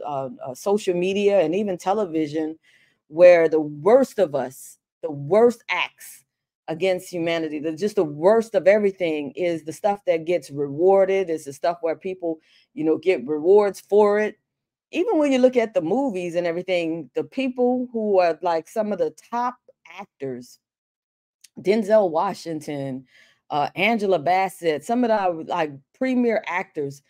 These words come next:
uh, uh, Halle Berry, uh, one of the, one of those actors, they don't seem to get an award, an Oscar, until they do the worst role,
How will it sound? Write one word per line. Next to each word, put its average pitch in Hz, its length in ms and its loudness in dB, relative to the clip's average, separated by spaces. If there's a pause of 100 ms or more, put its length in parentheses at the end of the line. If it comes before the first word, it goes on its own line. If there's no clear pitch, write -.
(520)
uh, 156 40 -4
uh, 147 640 -2
Halle 226 400 2
Berry, 160 680 0
uh, 160 100 -4
one 196 240 0
of 214 120 2
the, 185 100 -4
one 214 220 -4
of 220 80 -4
those 208 240 -4
actors, 170 520 -8 (420)
they 233 140 4
don't 269 180 0
seem 262 340 -4
to 233 80 -2
get 214 400 -4 (140)
an 180 200 -6
award, 175 720 2
an 156 280 0
Oscar, 175 720 -6
until 170 440 -6
they 185 180 -2
do 180 200 -6
the 160 100 -2
worst 180 520 0
role, 143 560 -2